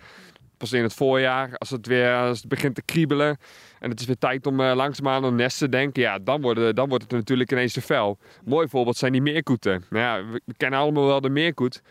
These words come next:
Ja, die meerkoeten in het voorjaar, dat is natuurlijk altijd herfst, altijd, eh, altijd drukte, altijd ruzie.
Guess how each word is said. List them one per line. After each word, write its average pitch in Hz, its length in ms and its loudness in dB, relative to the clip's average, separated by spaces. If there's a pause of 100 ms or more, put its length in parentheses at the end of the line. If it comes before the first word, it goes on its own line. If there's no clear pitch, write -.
(320)
Ja, 127 120 0
die 135 120 2
meerkoeten 151 440 0
in 135 80 2
het 131 120 0
voorjaar, 147 340 2
dat 131 160 -2
is 135 80 -4
natuurlijk 147 360 0
altijd 151 440 0
herfst, 135 380 0
altijd, 151 440 0
eh, 151 300 4 (120)
altijd 151 360 -2
drukte, 160 300 0
altijd 156 280 0
ruzie. 160 440 0